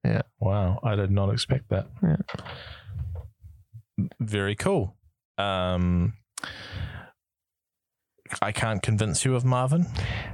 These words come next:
Speaker 1: I mean, it's maybe the
Speaker 2: Or do you wanna convince me of the
Speaker 1: musically
Speaker 2: Slits?
Speaker 1: the better version, but in the end, the Slits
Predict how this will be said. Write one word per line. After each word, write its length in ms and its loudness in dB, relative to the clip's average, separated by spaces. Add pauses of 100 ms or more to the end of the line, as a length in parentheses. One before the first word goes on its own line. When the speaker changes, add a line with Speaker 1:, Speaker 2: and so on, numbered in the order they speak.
Speaker 1:
I 160 -2
mean, 460 0 (1200)
it's 400 -2 (920)
maybe 400 2
the 200 4
Speaker 2:
Or 40 2
do 80 4
you 80 2
wanna 220 2
convince 360 0
me 80 2
of 60 2
the 40 4
Speaker 1:
musically 520 2
Speaker 2:
Slits? 40 2
Speaker 1:
the 80 2
better 240 2
version, 640 2
but 440 0
in 160 2
the 180 2
end, 200 2
the 60 2
Slits 460 -2